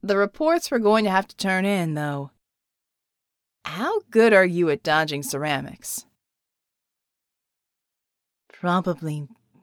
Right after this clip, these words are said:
better than you," she replied, and smiled just a very little more. "I can fly."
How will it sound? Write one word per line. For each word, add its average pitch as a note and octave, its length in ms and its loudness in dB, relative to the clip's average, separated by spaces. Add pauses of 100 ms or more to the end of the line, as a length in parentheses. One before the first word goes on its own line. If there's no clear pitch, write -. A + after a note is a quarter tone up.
better D3 320 -4
than C#3 240 -8
you," D#3+ 360 -6 (440)
she - 180 -2
replied, D3 540 -8 (400)
and C4 160 -4
smiled D4+ 720 -4
just - 280 -8
a D#4+ 80 -2
very D#4 280 -2
little A#3+ 200 -2
more. G3 380 -2 (2000)
"I D#3 220 -6
can C#3 200 -14
fly." D3 580 -14